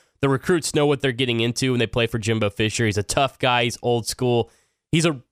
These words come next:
big, tough love kind of guy. You know, he's gonna tell you how it is. He's gonna yell at you. He'll scream at you. He'll crap your face mask when you feel like, when he feels like he needs to. It's just as simple as that. That's the type of coach Jimbo Fisher is. And for all the people out there who have said that's gonna hurt recruiting,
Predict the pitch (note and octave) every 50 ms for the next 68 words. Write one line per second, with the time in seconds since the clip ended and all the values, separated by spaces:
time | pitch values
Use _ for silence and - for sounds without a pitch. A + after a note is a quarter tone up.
0 | _ _ - - F#3+ F3 - - - E3+ D3+ C#3+ - - A#2 A2+ A#2 A#2 A2 -
1 | - - G#2 E2+ D#2 - - D#2 D#2 C2 B1+ F#2 A2+ B2 B2+ B2 B2+ C3 A#2+ -
2 | C3+ A#2 - - D#3 D3+ C#3 D#3 D#3 D3+ C#3 C#3 C3 B2+ B2+ B2+ B2+ B2+ - -
3 | _ _ _ _ _ - A#2+ - - A#2 F#2+ G#2 A2+ C#3 D3+ D3+ D3 - A2 C3+
4 | C#3 B2+ A2+ G#2+ G2+ - - - D#3+ D#3+ D3+ D3+ A#2+ - C#3 C#3+ C3 F#3+ G#3+ F3+
5 | - G3 G3 F3+ - F#3+ D#3+ - - E3 F3+ G#3+ - - - B2+ A2 G#2 - -
6 | C#3+ C3 B2+ - - D#3 D#3 C#3+ C#3 C3 - - _ _ _ _ _ - D3+ D3+
7 | E3 F3+ - - G3 E3+ D3 D#3+ D#3+ D3+ - - C#3 D3 C#3+ D3 F#3+ F#3 - -
8 | - - - - - G2 A2+ - - - F#3 - - D#3+ - - F#3 F3+ G3 F#3+
9 | D#3 C3 F3 F3+ D3 - B2 C3+ - F3 D3+ - E3 D#3 - D#3 D3 - E3 D3
10 | - - - D#3+ D#3 D3 C#3 - D3+ C#3+ - C#3 C#3 D3 E3 D3 B2+ - - -
11 | _ _ _ _ - - A2+ - - F#2+ C3+ D#3+ D#3 C#3+ - E3 C#3 - B2 B2+
12 | B2+ C3+ C#3 - C#3+ C3 B2 A2+ A#2 B2 A#2 - - C3+ B2 G#2+ B2 A#2 - -
13 | C3 G#2+ F#2+ - B2+ C3 - - G2+ - - C3 C3+ C#3 D3+ D3+ D3